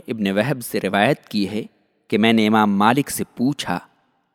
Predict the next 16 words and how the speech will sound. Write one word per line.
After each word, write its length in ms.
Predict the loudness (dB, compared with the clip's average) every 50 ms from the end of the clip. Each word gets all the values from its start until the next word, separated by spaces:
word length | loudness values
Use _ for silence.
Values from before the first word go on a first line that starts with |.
| _
کہ 80 | -6 -6
کسی 320 | -2 -2 -4 -4 -2 0
عربی 380 | 2 2 2 2 2 2 2 2
عورت 340 | 4 4 4 4 2 0 -4
سے 200 | -4 0 2 2
غلام 500 | 2 2 2 4 6 6 6 6 4 -2
کی 140 | -6 -6 -8
شادی 440 | -8 -2 2 4 4 4 4 0
کے 160 | -2 -2 -4 -2
بارے 320 | 2 2 2 4 4 2
میں 120 | 2 0
ان 180 | -2 -2 -4 -4
کا 120 | -2 -2
کیا 240 | -4 -2 0 0 0
خیال 380 | 0 2 0 0 0 0 -2 -6
ہے، 120 | -10 -14